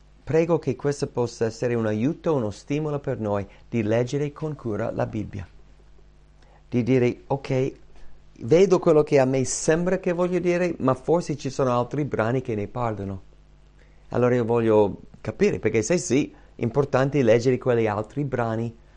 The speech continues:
per capire meglio. La Bibbia richiede impegno. Paolo parla di impegnati, sforzati a studiare bene, perché non è sempre facile.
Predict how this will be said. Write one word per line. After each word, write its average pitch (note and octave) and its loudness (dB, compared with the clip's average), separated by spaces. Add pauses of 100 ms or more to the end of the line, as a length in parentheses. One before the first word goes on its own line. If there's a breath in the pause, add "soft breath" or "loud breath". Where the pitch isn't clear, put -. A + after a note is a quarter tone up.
(120)
per B2+ 0
capire G#2+ -2
meglio. G2+ -2 (1300 soft breath)
La B2+ 2
Bibbia C3 2 (100)
richiede B2+ 0
impegno. A2+ -2 (1400)
Paolo C3+ 2
parla C3 2
di A#2+ -2 (360)
impegnati, B2+ -2 (160)
sforzati E3+ -4
a F#2+ -2 (380 soft breath)
studiare C#3+ -2
bene, G2 0 (400 soft breath)
perché B2 -4
non A#2+ 0
è C3+ 2
sempre C3 -2
facile. B2+ -4